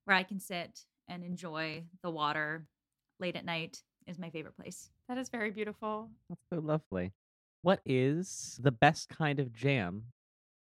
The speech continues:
Speaker 3: for a P B and J? 'Cause there's a right answer.
Speaker 1: I wanna see if I, uh, have the right answer per Graham's request. Um, the answer for me is blackberry jam.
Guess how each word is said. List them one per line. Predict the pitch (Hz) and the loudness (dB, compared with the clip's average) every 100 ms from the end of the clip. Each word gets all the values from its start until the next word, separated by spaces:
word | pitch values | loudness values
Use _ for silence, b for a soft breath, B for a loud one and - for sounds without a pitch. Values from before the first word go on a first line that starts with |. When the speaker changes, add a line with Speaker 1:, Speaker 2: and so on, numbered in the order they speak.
| _ _ _ _ - | _ _ _ _ -2
Speaker 3:
for | |
a | 110 | 0
P | - 117 | 0 0
B | 113 | 2
and | 110 107 | 2 2
J? | 107 69 82 - | 2 2 -2 0
'Cause | 139 | 6
there's | 160 160 | 8 8
a | |
right | 143 127 | 8 6
answer. | 104 80 - - 127 _ - | 4 -2 -8 -16 -16 _ 2
Speaker 1:
I | 190 202 | 2 4
wanna | 208 202 | 2 -2
see | 190 185 | -4 -4
if | 185 180 | -6 -4
I, | 170 165 | -6 -4
uh, | 170 165 156 165 _ _ - - _ _ | -4 -4 -4 -8 _ _ -20 -20 _ _
have | - 180 | 2 2
the | 175 | 0
right | 170 170 | -4 -4
answer | 165 165 175 170 - _ _ | -8 -8 -6 -6 -8 _ _
per | 175 160 156 156 _ _ | -6 -4 -6 -12 _ _
Graham's | 165 156 156 156 | -8 -8 -8 -12
request. | 165 - 151 185 - - | -14 -10 -8 -8 -12 -8
Um, | 165 160 170 | -6 -6 -10
the | 175 | -10
answer | 175 180 165 | -8 -8 -12
for | - 165 | -14 -12
me | 165 151 | -10 -10
is | 156 | -8
blackberry | 160 147 - 143 | -2 -2 -2 -6
jam. | 143 139 151 | -4 -4 -4